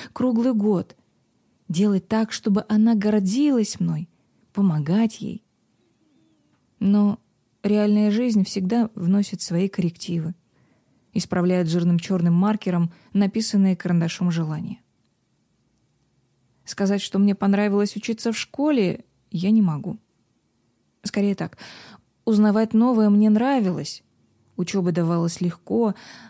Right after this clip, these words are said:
особенно если предмет вызывал интерес или учитель симпатию.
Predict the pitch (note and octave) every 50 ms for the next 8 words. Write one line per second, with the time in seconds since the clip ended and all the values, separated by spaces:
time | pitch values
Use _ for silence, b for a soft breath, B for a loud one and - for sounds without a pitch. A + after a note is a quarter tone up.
0 | B _ - F#3 - G3 F3 F3+ F3+ F3 F3 F3 E3+ - F3+ E3+ F3 F3+ D#3+ F3
1 | F#3 G3+ G#3+ - - F3+ E3+ E3 F3 F3 F#3 F#3 F#3 F3+ F3 E3 F#3+ F3+ G3+ A#3
2 | B3 A#3 A3 - - - - G#3+ A#3 B3 A#3+ - - F#3+ F#3+ - - G3+ G3+ -
3 | - G#3+ G#3 G3+ - _ _ - - - G#3+ F#3+ F#3 - E3 D#3 D3+ - - -
4 | - -